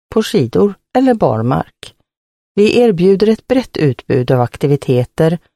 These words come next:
och utmaningar, och det finns något för alla.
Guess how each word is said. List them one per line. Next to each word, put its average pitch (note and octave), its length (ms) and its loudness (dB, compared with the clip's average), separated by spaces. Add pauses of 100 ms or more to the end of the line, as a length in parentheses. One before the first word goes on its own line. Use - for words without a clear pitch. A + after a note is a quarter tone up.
(140)
och - 280 -2
utmaningar, D3 880 0 (500)
och - 100 0
det B2+ 100 2
finns - 420 0
något C3 360 0
för - 160 -4
alla. B2 400 -4